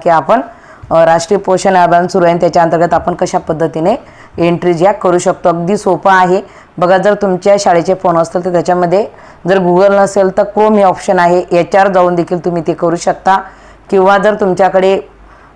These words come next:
अ, Google-चं ऑप्शन असेल तर बघा, हे Google-चं असेल तर इथेच जाऊन देखील तुम्ही करू शकता. पण आपल्या अंगणवाडीच्या बऱ्याचशा फोनमध्ये, अ, काही ऑप्शन अजून ओपन झाले नाहीत, त्याच्यामुळे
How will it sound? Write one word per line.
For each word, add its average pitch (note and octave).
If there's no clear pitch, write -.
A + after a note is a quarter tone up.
अ, E3+
Google-चं G3
ऑप्शन G3+
असेल E3+
तर F3+
बघा, E3
हे E3+
Google-चं E3
असेल F3
तर F#3
इथेच F3
जाऊन E3
देखील D#3+
तुम्ही E3
करू F3
शकता. F3+
पण E3+
आपल्या G3+
अंगणवाडीच्या G3
बऱ्याचशा G3
फोनमध्ये, F#3
अ, E3+
काही F3+
ऑप्शन F#3
अजून E3+
ओपन F#3
झाले F#3
नाहीत, F3
त्याच्यामुळे E3+